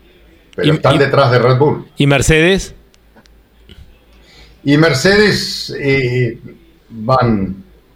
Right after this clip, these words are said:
Speaker 2: Prueba y
Speaker 1: no van,
Speaker 2: error.
Speaker 1: no, no van encontrando, no, no, no encuentran el cauce.
Speaker 2: Prueba y erro-, prueba y error, prueba y error. A-, a-, un obsesivo
Speaker 1: No
Speaker 2: como
Speaker 1: sé si es prueba de error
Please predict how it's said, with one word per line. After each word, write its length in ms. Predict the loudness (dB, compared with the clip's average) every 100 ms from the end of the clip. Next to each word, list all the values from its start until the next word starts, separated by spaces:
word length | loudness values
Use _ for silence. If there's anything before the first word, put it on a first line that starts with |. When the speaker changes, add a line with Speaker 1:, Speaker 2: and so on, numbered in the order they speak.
| _ _ _ _ _ _ _ _
Speaker 2:
Prueba 260 | 0 2
y 40 | 4
Speaker 1:
no 100 | 4
van, 80 | 4
Speaker 2:
error. 120 | 4
Speaker 1:
no, 200 | 4 2
no 160 | 2
van 260 | 4 4 2
encontrando, 640 | -2 -4 -2 0 0 -2
no, 240 | -2 0 2
no, 300 | 2 0 0
no 120 | 0
encuentran 460 | 0 2 2 2 0
el 140 | 0
cauce. 440 | -2 -4 -4 -10 -6
Speaker 2:
Prueba 320 | -2 0 2
y 60 | 2
erro-, 380 | 0 0 0
prueba 280 | 0 2 2
y 80 | 2
error, 340 | 2 0 0
prueba 240 | 0 0 2
y 80 | 2
error. 280 | 0 0
A-, 320 | 0 0 0 -2
a-, 40 |
un 240 | 0 0 0
obsesivo 520 | 0 -2 0 2 4
Speaker 1:
No 40 |
Speaker 2:
como 260 | 4 4 2
Speaker 1:
sé 60 | 2
si 120 | 2
es 80 | 2
prueba 300 | 2 4 4
de 60 |
error 320 | 4 4 2